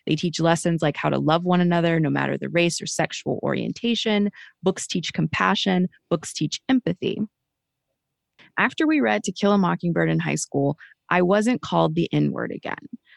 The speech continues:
Books taught these kids I went to school with how much impact words hold and still hold to this day. It's not the library's job to protect children. It's there to allow exploration.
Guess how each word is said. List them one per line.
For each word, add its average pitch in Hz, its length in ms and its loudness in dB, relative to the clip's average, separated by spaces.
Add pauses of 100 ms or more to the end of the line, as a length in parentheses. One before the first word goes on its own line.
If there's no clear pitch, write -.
(120)
Books 208 340 -2
taught - 340 0
these 208 180 2
kids 170 220 0
I 160 100 4
went 156 180 2
to 151 60 -6
school 247 300 0
with 208 220 2 (260)
how 208 220 0
much 208 320 0
impact 165 600 0
words 156 380 2 (140)
hold 135 400 0
and 147 140 -2
still 143 280 -2
hold - 300 -6
to - 120 -8
this - 260 -6
day. - 360 -6 (260)
It's 165 200 -4
not 196 240 2
the 233 80 4
library's 170 600 2
job 143 400 2 (260)
to - 100 -12
protect 139 420 -4
children. 123 480 -4 (260)
It's - 260 -4
there 170 460 2
to 175 140 0
allow 143 420 2
exploration. - 920 -4